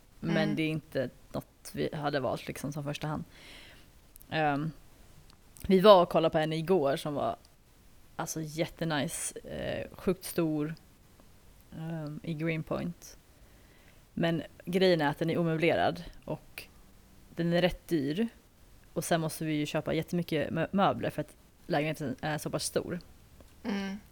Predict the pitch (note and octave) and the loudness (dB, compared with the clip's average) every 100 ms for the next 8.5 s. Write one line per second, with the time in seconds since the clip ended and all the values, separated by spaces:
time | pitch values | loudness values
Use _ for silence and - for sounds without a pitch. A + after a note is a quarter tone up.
0 | - - F3+ E3 E3+ F3 E3+ D#3+ E3+ E3 | -12 -4 -2 2 0 0 -2 -2 -2 0
1 | E3 F3 D#3+ E3 D#3+ - - E3 - - | 4 4 4 -2 -6 -6 -6 -8 -14 -20
2 | - - - - - - - - - - | -20 -20 -20 -20 -20 -20 -20 -20 -20 -20
3 | - - - E3+ D#3+ - F3+ F3+ G3+ G#3 | -20 -8 -2 0 0 -2 0 2 2 2
4 | F#3+ F3 D#3+ - - - - G#3+ F3+ D#3 | 2 2 0 -4 -14 -12 0 0 2 0
5 | D3 - - F#2 D2 A#1 - - - E3 | -4 -8 -6 -4 -4 -6 -10 -16 -10 0
6 | E3+ E3+ - E3+ D#3 E3+ E3 D#3+ D#3 E3+ | 2 2 -2 -6 -4 -2 0 0 0 -2
7 | - D3+ C#3+ - G#3+ A3 G#3+ G#3+ G3+ G3+ | -6 -6 -4 -2 2 2 2 0 0 0
8 | G#3 G#3 G3+ G3+ G3 | 0 0 0 -2 -4